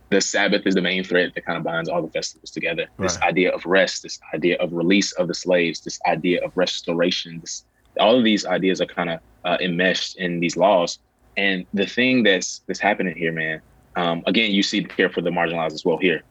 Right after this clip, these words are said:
Speaker 1: But
Speaker 2: Right.
Speaker 1: the thing that's happening here is that the Sabbath, man, is baked, it's baked into the calendar of Israel, bro.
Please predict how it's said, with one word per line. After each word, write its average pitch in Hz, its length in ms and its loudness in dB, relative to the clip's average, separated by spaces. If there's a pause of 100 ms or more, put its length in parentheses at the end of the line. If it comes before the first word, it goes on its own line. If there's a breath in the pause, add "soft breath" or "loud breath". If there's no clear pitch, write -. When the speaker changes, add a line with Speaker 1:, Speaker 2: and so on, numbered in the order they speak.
(140)
Speaker 1:
But 98 180 4
Speaker 2:
Right. 101 80 2
Speaker 1:
the 98 100 2
thing 139 160 0
that's 120 140 2
happening 110 320 0
here 113 220 0 (340)
is 101 180 2
that 95 140 2
the 92 120 0
Sabbath, 98 580 0
man, 82 220 -6
is 90 140 -2 (280)
baked, - 400 -2 (180)
it's 107 140 -2
baked 101 520 2
into 101 240 -2
the 90 80 0
calendar 92 580 0
of - 220 -4
Israel, 90 440 2
bro. 80 240 -2